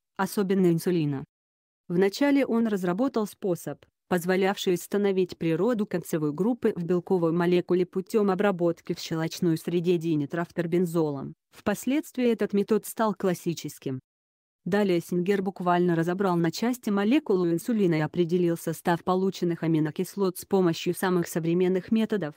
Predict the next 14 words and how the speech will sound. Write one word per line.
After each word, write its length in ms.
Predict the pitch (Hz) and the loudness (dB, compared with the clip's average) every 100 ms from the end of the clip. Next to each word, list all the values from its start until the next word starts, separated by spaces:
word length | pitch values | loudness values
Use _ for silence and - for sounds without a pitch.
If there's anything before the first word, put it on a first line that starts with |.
| - | -4
электрофореза, 1040 | 196 185 - 170 165 160 196 262 160 151 - _ | 0 0 -2 -2 0 -2 0 -2 -2 -6 -10 _
разработанного 840 | 175 160 175 247 277 202 156 165 - | -2 0 -2 -2 0 0 0 -2 -4
А. 180 | 151 135 _ _ _ _ _ _ | -6 -6 _ _ _ _ _ _
Тиселиусом, 840 | 240 240 - 185 165 160 147 139 - _ | -2 0 0 0 0 -2 -4 -4 -8 _
Нобелевский 640 | 190 190 175 170 160 - 175 | 0 2 2 0 -2 -2 0
лауреат 540 | 160 165 180 247 - | 2 0 0 0 0
тысяча 400 | 175 - 175 156 | -2 -2 -4 -2
девятьсот 480 | 147 156 - 160 - | -2 -4 -2 -4 -2
сорок 360 | 185 170 156 | -2 -2 -2
восьмого 440 | 165 160 180 160 147 | -6 -4 -2 -2 -2
года, 420 | 202 254 175 151 _ - | 0 0 0 -4 _ -6
и 80 | |
хроматографии, 1080 | 220 - 185 175 165 208 196 165 147 143 135 139 _ - | -6 -2 0 2 2 0 0 0 0 -4 -6 -8 _ -8
усовершенствованная 1300 | 180 165 165 - 170 160 175 180 160 156 160 139 | -4 0 -2 -2 -6 -6 -4 0 0 0 -2 -4